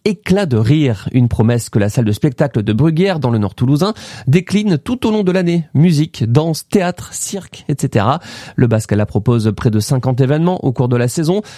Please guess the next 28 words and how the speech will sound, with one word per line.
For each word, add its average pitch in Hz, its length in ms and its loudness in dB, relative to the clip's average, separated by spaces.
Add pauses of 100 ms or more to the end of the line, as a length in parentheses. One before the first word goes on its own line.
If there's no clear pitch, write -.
(140)
de 98 80 -2
la 92 80 0
musique 95 300 0
classique 123 400 0
à - 20 0
la 95 80 0
variété 98 380 -2
française, 160 440 -2
en 156 80 0
passant 131 300 -2
par 131 140 -2
des 131 80 2
spectacles 175 560 -2
d'humour 202 580 0
ou 147 100 2
jeune 127 220 0
public. 131 420 0 (300)
La 139 140 0
programmation 113 600 0
riche 147 280 0
et 123 60 2
variée 147 380 2
s'adresse 127 440 -2
aux 107 60 0
grands 120 280 0
comme 107 220 0
aux 90 80 0
petits. 165 440 -2